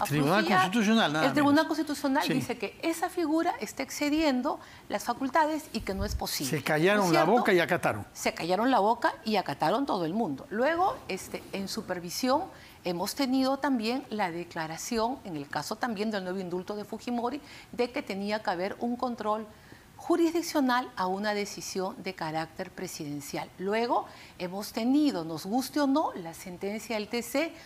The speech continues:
Speaker 1: por la cual se declaraba válido el cierre del Congreso, habilitando la interpretación constitucional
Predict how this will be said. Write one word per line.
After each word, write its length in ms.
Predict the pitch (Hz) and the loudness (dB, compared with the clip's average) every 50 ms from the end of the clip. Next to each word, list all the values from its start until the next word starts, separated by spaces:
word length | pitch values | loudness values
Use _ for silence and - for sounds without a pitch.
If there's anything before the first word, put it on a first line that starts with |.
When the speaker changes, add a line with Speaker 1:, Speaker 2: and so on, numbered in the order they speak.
| - - - | -20 -20 -14
Speaker 1:
por 120 | - 156 156 | -12 -10 -10
la 120 | 156 156 | -10 -10
cual 220 | 151 - 185 196 208 | -4 -2 -2 -2 -2
se 160 | 202 - 220 | -4 -6 -6
declaraba 720 | 208 214 208 - 220 214 214 220 226 220 208 220 240 247 - 156 | -6 -6 -6 -4 0 0 2 2 4 4 4 4 2 0 -2 -2
válido 400 | 165 170 214 240 233 226 190 160 | -2 -2 0 -2 -2 -4 -4 -4
el 100 | 147 147 | -6 -6
cierre 300 | - - 190 185 185 185 | -6 -6 -4 -4 -4 -4
del 140 | 190 202 | -4 -6
Congreso, 580 | - - 233 220 226 233 240 240 240 - 277 269 - - - - - - | -4 -4 -4 -4 -2 -2 -2 -2 -2 -2 -4 -4 -4 -12 -18 -18 -18 -4
habilitando 680 | - 233 240 277 285 302 302 - - 277 285 285 277 277 | -2 0 2 2 2 2 2 2 2 2 2 4 2 2
la 140 | 220 180 185 | 2 2 2
interpretación 1080 | 214 247 269 269 - - 262 240 - 214 233 226 - 220 208 - - 226 208 208 202 | 2 2 2 4 2 0 -2 -2 -4 -6 -6 -4 -4 -6 -6 -4 -2 -2 -2 -2 -4
constitucional 960 | 202 - 165 196 196 - - 214 - 240 226 - - 233 226 226 226 240 320 | -4 -6 -6 -6 -6 -6 -8 -6 -6 -6 -6 -4 -4 -4 0 2 2 2 2